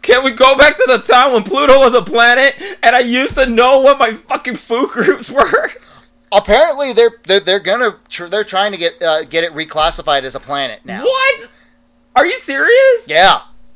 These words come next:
Speaker 1: Now?
Speaker 2: Yeah.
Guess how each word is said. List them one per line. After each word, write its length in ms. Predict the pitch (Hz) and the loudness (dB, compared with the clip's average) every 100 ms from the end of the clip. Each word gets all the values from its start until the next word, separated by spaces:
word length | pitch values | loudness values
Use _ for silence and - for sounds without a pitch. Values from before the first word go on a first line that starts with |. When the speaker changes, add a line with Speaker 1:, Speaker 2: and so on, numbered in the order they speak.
| _ _ _ _ _ _ _ _ _ _ _ _ | _ _ _ _ _ _ _ _ _ _ _ _
Speaker 1:
Now? 540 | 175 214 233 - 302 370 523 466 - | -4 0 0 0 0 2 0 -2 -2
Speaker 2:
Yeah. 380 | 160 190 151 | 0 2 0